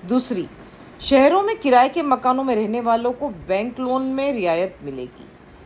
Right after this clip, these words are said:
तीसरी, देश भर में पच्चीस हजार जन औषधि केंद्र खोले जाएंगे। सत्रह सितंबर को विश्वकर्मा योजना शुरू करने का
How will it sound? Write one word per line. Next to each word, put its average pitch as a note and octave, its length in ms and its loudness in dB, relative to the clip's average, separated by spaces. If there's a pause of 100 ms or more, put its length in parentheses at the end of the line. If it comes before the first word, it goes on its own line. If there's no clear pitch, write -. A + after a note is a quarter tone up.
(300)
तीसरी, B3 440 -6 (440)
देश D#4 460 2
भर F4+ 160 4
में G4 200 -4
पच्चीस C4 540 -2
हजार A3 400 2 (120)
जन B3 200 -2 (120)
औषधि A3+ 380 -4
केंद्र G3+ 440 -6 (180)
खोले C#3+ 260 -4
जाएंगे। C3+ 420 -12 (640)
सत्रह A4 400 4
सितंबर D4+ 540 2
को D#4+ 220 0
विश्वकर्मा C4 720 -2
योजना F#3+ 480 -4
शुरू G#3 280 -6
करने E3+ 300 -8
का A#3 200 -8